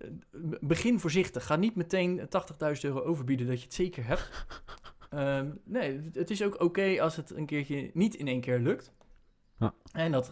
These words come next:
Speaker 1: dat doe je dus ook met huizen kijken. En, eh, nou, we, we hebben, ja, op, op verschillende type woningen ook. We hebben een, een woning van honderd jaar oud, wat echt nog gerenoveerd moest worden, zo ongeveer. Eh, hebben we een bod gedaan.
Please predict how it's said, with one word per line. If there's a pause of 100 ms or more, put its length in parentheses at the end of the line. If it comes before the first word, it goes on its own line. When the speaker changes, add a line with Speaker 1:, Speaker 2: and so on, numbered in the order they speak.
Speaker 1:
dat
doe
je
dus
ook
met
huizen
kijken.
En,
eh, (420)
nou,
we,
we
hebben, (800)
ja,
op,
op
verschillende
type
woningen
ook.
We
hebben
een,
een
woning
van
honderd
jaar
oud,
wat
echt
nog
gerenoveerd
moest
worden,
zo
ongeveer. (420)
Eh,
hebben
we
een
bod
gedaan.